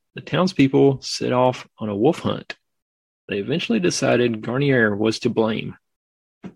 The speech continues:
He confessed to being given an ointment by a demon that allowed him to turn into a wolf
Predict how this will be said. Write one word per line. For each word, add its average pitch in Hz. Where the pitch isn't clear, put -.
He -
confessed -
to 170
being 131
given 143
an 113
ointment 120
by 113
a 110
demon 110
that -
allowed 113
him 123
to 113
turn 107
into 117
a 117
wolf 175